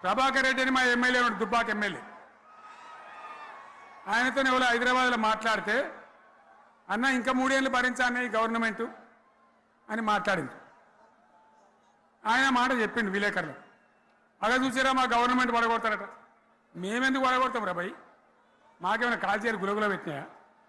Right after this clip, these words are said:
మేము ఆ కిరికిరి పని చెయ్యం. బిడ్డ, మీరే ఉండాలి, ఓట్లు తీసుకున్నారు, చక్కగా పని చేయకపోతే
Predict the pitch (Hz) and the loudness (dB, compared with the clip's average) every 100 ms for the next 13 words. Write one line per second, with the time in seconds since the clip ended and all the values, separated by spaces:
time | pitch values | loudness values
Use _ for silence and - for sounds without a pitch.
0 | _ _ _ 175 220 240 214 226 226 247 | _ _ _ -6 0 0 0 -4 -4 -2
1 | 247 240 233 240 226 - - - - _ | -2 0 2 2 -2 -6 -16 -20 -20 _
2 | _ _ _ _ 190 240 240 220 247 262 | _ _ _ _ -2 0 0 0 0 2
3 | 240 233 247 262 285 294 - - - - | 2 2 2 4 4 2 -2 -10 -18 -20
4 | - _ 196 233 247 233 233 247 254 285 | -20 _ -4 -2 -2 -2 -2 0 2 2
5 | 285 - - - _ _ _ 196 202 262 | 0 -8 -18 -20 _ _ _ -4 0 2
6 | 262 254 240 254 254 247 277 294 285 - | 2 2 2 2 2 2 4 4 4 0